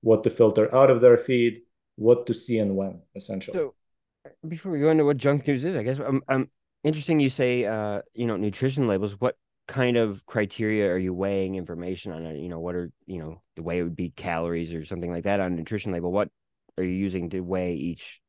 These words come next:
Speaker 2: piece of news that you, the A I is crawling over?
Speaker 1: So similar to the way that we do with food, we try to identify simple,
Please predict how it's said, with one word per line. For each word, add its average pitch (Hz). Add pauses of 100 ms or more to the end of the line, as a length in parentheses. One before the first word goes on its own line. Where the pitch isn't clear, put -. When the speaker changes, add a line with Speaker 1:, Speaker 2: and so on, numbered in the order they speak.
(160)
Speaker 2:
piece 95
of 87
news 87
that -
you, 76 (140)
the 71
A 80
I 73
is 64
crawling 65
over? - (2250)
Speaker 1:
So 147
similar 165
to 147
the 120
way 117
that 107 (220)
we 110
do 113
with 113
food, 160
we 127
try 156
to 165
identify 120 (580)
simple, 151